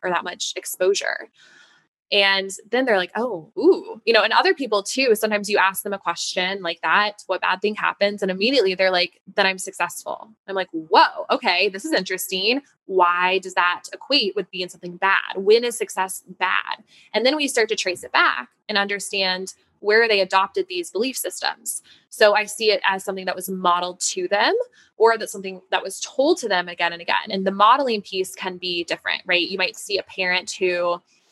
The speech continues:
for example, if, like, you, your dream is to start your own business, but you're having some holdups around actually getting the business started, then I'd like to know what's your perception of entrepreneurship. We could go back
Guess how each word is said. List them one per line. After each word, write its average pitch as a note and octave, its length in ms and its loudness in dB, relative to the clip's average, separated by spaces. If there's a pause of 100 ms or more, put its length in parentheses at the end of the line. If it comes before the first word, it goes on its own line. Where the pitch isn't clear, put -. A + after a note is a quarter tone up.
(220)
for G3+ 120 4
example, F#3 340 -2
if, F3+ 160 -4
like, F3 160 -6
you, F#3+ 260 -6 (120)
your G3+ 280 0
dream G3 200 0
is F#3+ 100 -8
to F3+ 60 -12
start F3 180 -2
your F3 100 -6
own F3 100 -8
business, - 520 -10 (240)
but G#3 80 -2
you're G3 80 6
having F#3 400 0
some F3 400 -2
holdups F3+ 420 -2
around F3 300 -2
actually E3+ 300 -8
getting F3 160 -12
the F3 40 -16
business E3+ 280 -8
started, G#3+ 480 2 (400)
then G#3 100 4
I'd G3 140 0
like F#3+ 80 -2
to - 180 -4
know F#3 80 0
what's F3+ 180 -6
your F#3 120 -4
perception - 420 -6
of - 60 0
entrepreneurship. G#3 560 -2 (100)
We F#3 80 -4
could F3 100 -14
go F3 120 -2
back F#3 280 0